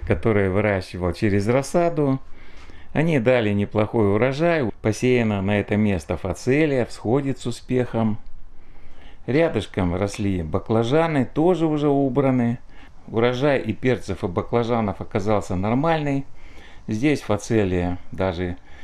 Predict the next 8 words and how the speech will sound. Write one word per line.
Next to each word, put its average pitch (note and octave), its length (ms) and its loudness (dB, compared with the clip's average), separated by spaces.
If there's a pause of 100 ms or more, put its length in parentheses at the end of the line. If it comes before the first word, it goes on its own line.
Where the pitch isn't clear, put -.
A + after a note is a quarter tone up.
(140)
еще F#2 240 -2
больше C3 420 0
подросла. B2 880 2 (720)
И A#2+ 100 2
вот G#3 240 4
в C#3+ 60 2
этой E3+ 240 4
тепличке E3+ 920 2